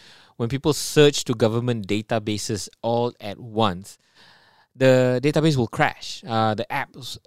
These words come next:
apps will crash. The websites will crash. Everything will crash. And people will start calling.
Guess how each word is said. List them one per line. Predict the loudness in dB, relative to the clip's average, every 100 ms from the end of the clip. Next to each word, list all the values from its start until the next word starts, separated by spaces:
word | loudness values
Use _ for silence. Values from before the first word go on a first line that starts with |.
| -6
apps | -6 -4
will | -6 -4
crash. | -4 -6 -6
The | -6
websites | -6 -2 -2 -4 -6
will | -4 -4
crash. | -2 -4 -4 -10 -10 -4
Everything | -2 0
will | -2
crash. | -4 -8 -10 -18 _ _ _ _ _ _
And | -4 -2
people | 2
will | 4
start | 4 0
calling. | 2 2 2 -6